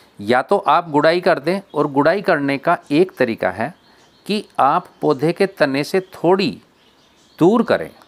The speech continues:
छः इंच से लेकर एक मीटर तक पौधे की आयु के हिसाब से, और फिर उसके पास गहरी जुताई कर दें चारों तरफ। अगर किसी कारणवश किन्हीं भाइयों ने नहीं की है और वो सर्दियों की फसल लेना चाहते हैं,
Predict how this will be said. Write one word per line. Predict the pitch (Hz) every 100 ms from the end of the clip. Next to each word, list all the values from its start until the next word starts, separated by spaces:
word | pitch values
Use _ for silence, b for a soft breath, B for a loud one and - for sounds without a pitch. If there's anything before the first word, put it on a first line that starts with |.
| _ _ _ _ _ _ _ _ _ -
छः | - 170
इंच | 208 196
से | 208
लेकर | 175 127 127 190 -
एक | 185 196
मीटर | 151 131 127
तक | 123 180 -
पौधे | 135 117
की | 131 120 -
आयु | 113 104
के | 95 80
हिसाब | 76 - -
से, | - - _ _ b b b b b -
और | 160 226
फिर | - 202 -
उसके | - 160 - 185
पास | 180 156 180
गहरी | 147 139 127 143
जुताई | 143 123 123 113
कर | 101 87
दें | 82 87
चारों | - 76 - -
तरफ। | - _ _ _ _ _ _ _ b b b b b _
अगर | 131 147 226
किसी | 233 - 190 220
कारणवश | 208 160 156 165 175 180 -
किन्हीं | 170 180
भाइयों | 127 139 147
ने | 147 139
नहीं | 123 123 180
की | - 131
है | 104 87 - _ 127
और | 139
वो | 175
सर्दियों | 165 135 123 160 190
की |
फसल | 202 139 151 127
लेना | 110 101
चाहते | 90 87 85 107
हैं, | 139